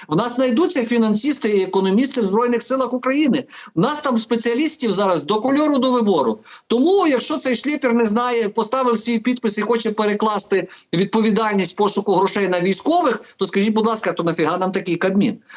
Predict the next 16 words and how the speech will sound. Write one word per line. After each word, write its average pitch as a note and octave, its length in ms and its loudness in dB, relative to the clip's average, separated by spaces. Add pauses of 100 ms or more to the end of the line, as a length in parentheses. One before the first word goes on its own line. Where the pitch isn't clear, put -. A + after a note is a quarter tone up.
Але D4+ 240 0
тим F4 220 0
не D#4 100 4
менше, B3 420 0 (280)
популі-, G3+ 360 0
це, A#3+ 180 0
на G#3+ 240 0
цьому C#4 280 0
популізм A3+ 500 0
не F#3+ 100 2
закінчився. G#3 680 0
Ну, B3+ 200 2
Зеленський F#3+ 460 0
коментувати D#3 560 0
взагалі C3 380 0
відмовився. A3 600 0